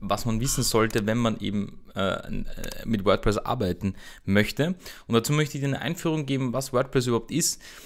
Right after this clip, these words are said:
Ich möchte dir auch zeigen, was eine Domain beziehungsweise was Hosting heißt. Und ich möchte dir auch zeigen, wie man das Ganze installiert und einrichtet. Das werde ich bei meinem Hoster machen, aber ich werde dir grundsätzlich auch andere vorstellen. Und dann kümmern wir uns um den Aufbau und die Erstellung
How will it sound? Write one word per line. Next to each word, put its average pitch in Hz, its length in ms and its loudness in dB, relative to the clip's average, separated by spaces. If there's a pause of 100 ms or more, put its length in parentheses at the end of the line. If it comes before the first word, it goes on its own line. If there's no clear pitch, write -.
(140)
Ich 110 120 -4
möchte 120 320 2
dir 113 240 6
auch 107 220 2
zeigen, 110 360 2
was 104 300 0
eine 98 160 0
Domain 123 520 2
beziehungsweise 101 500 -2
was 90 180 -2
Hosting 143 400 0
heißt. 151 340 0 (360)
Und 123 100 6
ich 127 120 6
möchte 120 260 4
dir - 80 2
auch - 80 -2
zeigen, 104 280 0
wie 107 60 0
man 107 80 2
das 101 140 0
Ganze 98 260 0
installiert 110 380 0
und 107 160 -6
einrichtet. 135 600 -2 (260)
Das 110 140 0
werde 104 160 0
ich 107 120 -6
bei 107 80 0
meinem 123 340 0
Hoster 139 300 2
machen, 113 280 -2
aber 92 120 -2
ich 101 100 -2
werde 95 220 0
dir - 20 0
grundsätzlich 101 460 -2
auch 87 80 -4
andere 104 320 0
vorstellen. 95 500 0 (460)
Und 135 420 2
dann 104 240 2 (220)
kümmern 110 280 0
wir 101 100 0
uns 104 180 -2
um 98 80 0
den 95 200 -4
Aufbau 101 360 2
und 95 260 -2
die - 80 -2
Erstellung 92 720 0